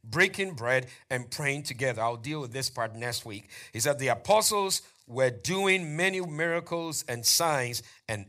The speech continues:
everyone felt great respect for God." Amen.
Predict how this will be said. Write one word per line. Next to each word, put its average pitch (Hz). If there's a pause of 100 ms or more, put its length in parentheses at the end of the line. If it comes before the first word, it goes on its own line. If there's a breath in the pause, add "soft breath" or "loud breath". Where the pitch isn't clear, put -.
(120)
everyone 135 (220)
felt 120 (360 soft breath)
great 123 (180)
respect - (500)
for 101
God." 85 (300)
Amen. 104